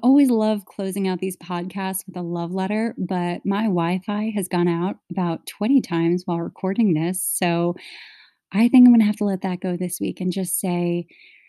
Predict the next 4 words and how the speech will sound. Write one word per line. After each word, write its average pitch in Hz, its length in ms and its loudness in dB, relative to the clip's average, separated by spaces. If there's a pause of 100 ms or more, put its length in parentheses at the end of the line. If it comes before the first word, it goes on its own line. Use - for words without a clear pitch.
(600)
you 220 280 6
deserve 190 720 0 (240)
the 202 80 -6
time 190 880 -2